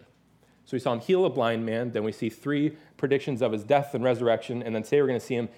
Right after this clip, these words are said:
heal another blind man, kind of putting a cap on this section. Now, what's interesting is in these healing stories, as we see him healing these people that are blind, the disciples, the people that are following him, their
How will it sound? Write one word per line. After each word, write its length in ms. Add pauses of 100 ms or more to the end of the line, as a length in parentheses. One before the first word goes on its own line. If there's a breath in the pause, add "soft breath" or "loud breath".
(140 loud breath)
heal 240
another 300
blind 400
man, 260
kind 140
of 120
putting 220
a 40
cap 440 (260 soft breath)
on 160
this 120
section. 440 (840 soft breath)
Now, 120
what's 120
interesting 400
is 100
in 140
these 200
healing 280
stories, 600
as 80
we 80
see 160
him 100 (180 loud breath)
healing 400
these 160
people 240
that 100
are 40
blind, 520 (440 soft breath)
the 140
disciples, 640
the 80
people 200
that 100
are 20
following 460
him, 260
their 420